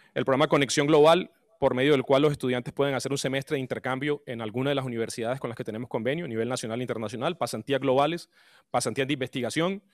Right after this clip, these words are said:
prácticas globales, prácticas profesionales y, eh, la convocatoria de doble titulación internacional. Todos estos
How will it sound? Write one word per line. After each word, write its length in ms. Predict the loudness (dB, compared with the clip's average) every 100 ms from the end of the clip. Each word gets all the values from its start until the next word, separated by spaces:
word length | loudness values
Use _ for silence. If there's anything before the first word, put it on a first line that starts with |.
| _ _ _ _ _
prácticas 400 | -2 -2 0 -2
globales, 380 | 2 2 0 -2
prácticas 400 | -6 -6 -8 -8
profesionales 600 | -6 -6 -6 -4 -4 -8 _
y, 260 | -8 -8 -12 _ _ -20
eh, 120 | -10
la 160 | -2 -2
convocatoria 560 | -2 -4 -2 -2 -2
de 80 | 0
doble 260 | 0 0 -2
titulación 540 | -4 -6 -4 -6 -8 -8
internacional. 680 | -6 -6 -6 -8 -10 -12 2
Todos 280 | 6 8 6
estos 440 | 4 0 -2 -8